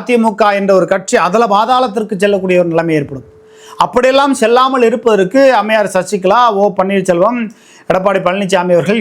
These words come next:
எல்லோரும் ஒன்றாக இணைந்து அ தி மு க தலைமையிலே கூட்டணி அமைத்து பாரதிய ஜனதா கட்சிக்கு பதினஞ்சு சீட்டுக்கு மேல கொடுக்கவே கூடாது. எந்த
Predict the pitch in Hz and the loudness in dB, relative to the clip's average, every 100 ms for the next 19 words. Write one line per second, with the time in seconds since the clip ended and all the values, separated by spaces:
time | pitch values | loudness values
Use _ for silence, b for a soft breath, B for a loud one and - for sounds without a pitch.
0 | 165 190 214 226 175 190 208 185 170 170 | 0 2 2 2 0 0 0 0 0 0
1 | 185 170 233 151 - - _ b b b | 0 2 2 2 -2 -14 _ b b b
2 | - 175 254 285 311 294 294 277 269 233 | -2 0 0 0 2 2 2 0 2 0
3 | 254 240 220 190 220 214 196 180 165 - | 0 0 0 -2 -2 -2 0 0 0 0
4 | 254 247 - - _ - 165 214 233 208 | 2 2 -2 -10 _ -2 0 2 0 0
5 | 214 202 185 190 175 185 262 269 220 - | 0 0 -2 -4 -6 -4 0 0 0 -6
6 | _ _ _ _ - 180 202 226 220 190 | _ _ _ _ -4 -2 0 2 2 2
7 | - 247 208 196 180 160 196 226 220 196 | 0 -2 -2 -2 -2 2 2 0 0 -2
8 | 208 208 202 214 170 131 113 _ _ _ | 0 0 0 0 0 -4 -6 _ _ _
9 | _ _ _ 151 175 208 | _ _ _ 0 2 4